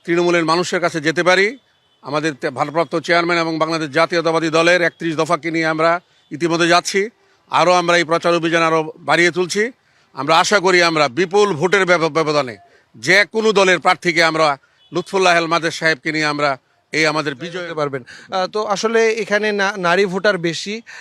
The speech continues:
Speaker 2: আহ, সেই সাথে এবার অনেক তরুণ ভোটার রয়েছে, তরুণ ভোটারের আধিক্য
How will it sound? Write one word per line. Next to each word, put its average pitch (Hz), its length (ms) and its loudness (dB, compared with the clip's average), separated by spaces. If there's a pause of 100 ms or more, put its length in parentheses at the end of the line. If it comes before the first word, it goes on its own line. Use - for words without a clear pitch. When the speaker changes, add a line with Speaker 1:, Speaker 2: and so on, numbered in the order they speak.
(100)
Speaker 2:
আহ, 165 280 0
সেই 190 180 -6
সাথে 196 420 -2
এবার 180 320 0
অনেক 180 320 -2 (140)
তরুণ 208 280 2
ভোটার 185 220 -4
রয়েছে, 190 240 -6
তরুণ 190 280 -4
ভোটারের 180 300 -6
আধিক্য 175 480 -2